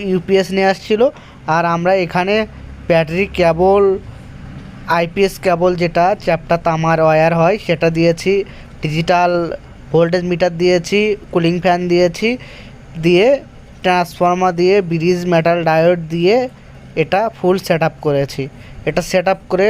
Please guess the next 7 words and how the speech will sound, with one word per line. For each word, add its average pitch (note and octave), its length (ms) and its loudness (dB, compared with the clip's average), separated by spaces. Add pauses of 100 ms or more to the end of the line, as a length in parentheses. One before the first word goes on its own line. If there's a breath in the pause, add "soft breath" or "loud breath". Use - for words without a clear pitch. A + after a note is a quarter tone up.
(120)
সম্পূর্ণ F3 420 -2 (160)
করার F3 240 4 (100)
পর F#3+ 140 4 (180)
এটার E3 280 0
বিল F3 160 0 (120)
আসছে - 360 -2 (880 loud breath)
আপনাদের E3+ 460 2